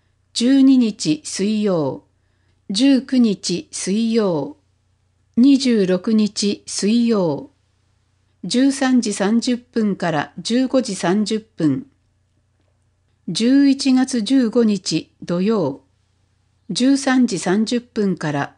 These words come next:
十五時三十分、要予約。水曜、市役所本館八階第八会議室B。土曜、あおさ会議室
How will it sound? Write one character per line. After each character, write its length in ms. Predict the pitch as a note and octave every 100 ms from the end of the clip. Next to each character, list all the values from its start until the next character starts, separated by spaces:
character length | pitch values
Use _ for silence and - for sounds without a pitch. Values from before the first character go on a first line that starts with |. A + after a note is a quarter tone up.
| -
十 240 | G3+ B3+
五 120 | A#3+
時 120 | G#3
三 280 | E3 F3 G#3
十 160 | G#3+ A3
分、 460 | - - D#3+ C#3+ - _ _ _ _
要 320 | - A3 A3 E3
予 160 | D#3+
約。 420 | F3 F3+ - - - _ _ _ _ _ _ _ _ _ _ _ _
水 400 | - - B3 C4+
曜、 420 | B3+ A3+ E3 - - _ _
市 200 | - -
役 240 | A#3 C4 C4
所 360 | - F3 D#3 _
本 300 | - A3 B3
館 280 | A#3+ A#3
八 300 | G3+ G3+ -
階 300 | - F3+ E3+ -
第 240 | F3 A#3+
八 300 | A#3 A#3+ -
会 260 | - A3 G#3
議 140 | G3+
室 420 | F#3+ - - D3+ - _
B。 480 | D#3+ G#3+ G3+ C3 C3+ _ _ _ _ _ _ _ _ _ _ -
土 180 | F#3+
曜、 440 | G#3 B3 G3 C#3 - _ _ _ _ _
あ 180 | E3+ G#3
お 80 |
さ 460 | B3+ - G3 E3 - _
会 300 | - A3 B3+
議 180 | B3 B3+
室 320 | - - D#3+